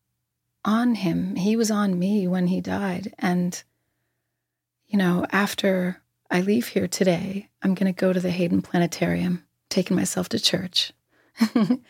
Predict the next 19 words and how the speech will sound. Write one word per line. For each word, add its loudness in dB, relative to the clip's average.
And 4
I'm 2
gonna 4
look 2
up 2
at 0
the -4
stars, 0
and 2
that 4
is 2
the 0
moment 4
that 0
I'm 0
gonna 0
be 2
thinking 2
about. -4